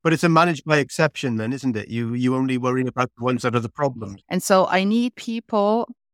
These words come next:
Speaker 2: then on board that understand both the finance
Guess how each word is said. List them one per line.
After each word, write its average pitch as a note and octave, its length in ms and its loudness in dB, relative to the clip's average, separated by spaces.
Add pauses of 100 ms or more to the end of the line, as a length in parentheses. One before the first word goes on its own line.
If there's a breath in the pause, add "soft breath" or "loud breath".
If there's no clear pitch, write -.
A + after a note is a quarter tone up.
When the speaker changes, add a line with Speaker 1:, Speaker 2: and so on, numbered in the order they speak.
(140)
Speaker 2:
then G3 340 0
on F#3 160 -4
board D#3+ 420 -6 (140)
that E3 400 -2 (160)
understand F3 840 -4
both G3+ 300 -2
the B3+ 80 -8
finance E3 800 -8